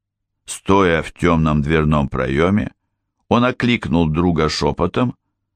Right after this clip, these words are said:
а затем, не получив ответа, повысил голос. В комнате Ронана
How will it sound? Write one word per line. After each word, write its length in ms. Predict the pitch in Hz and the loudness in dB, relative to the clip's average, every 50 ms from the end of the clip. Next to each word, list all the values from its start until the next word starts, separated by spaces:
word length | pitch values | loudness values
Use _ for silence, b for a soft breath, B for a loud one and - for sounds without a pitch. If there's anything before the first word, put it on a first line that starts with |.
| _ _ _ _ | _ _ _ _
а 120 | 95 104 | 0 2
затем, 400 | 95 110 110 107 - 175 180 160 | 2 0 0 0 0 -2 0 2
не 140 | 131 110 101 | 2 2 2
получив 500 | - 123 85 82 95 95 - 180 175 - | 2 2 2 2 0 0 -2 -2 -2 -2
ответа, 600 | 151 147 - - 113 113 127 131 - 135 139 135 - _ _ _ _ _ _ _ _ _ | -4 -4 -2 -2 -2 -2 -2 -2 -2 -2 -4 -4 -6 _ _ _ _ _ _ _ _ _
повысил 640 | _ 135 156 151 113 101 90 76 - - 85 78 71 | _ 0 2 2 4 2 2 0 0 -2 -2 -2 -2
голос. 520 | 69 - - 50 50 50 50 - - - - _ _ _ _ _ _ _ _ _ _ _ _ _ _ _ | -4 -4 -4 -4 -4 -6 -6 -10 -12 -18 -20 _ _ _ _ _ _ _ _ _ _ _ _ _ _ _
В 80 | - _ | -18 _
комнате 540 | - 95 92 92 90 85 78 73 - 76 | 0 2 2 2 2 0 -2 -2 -2 -2
Ронана 600 | 69 65 71 78 85 85 80 71 64 55 50 - | 0 0 0 0 0 0 0 -2 -2 -4 -6 -8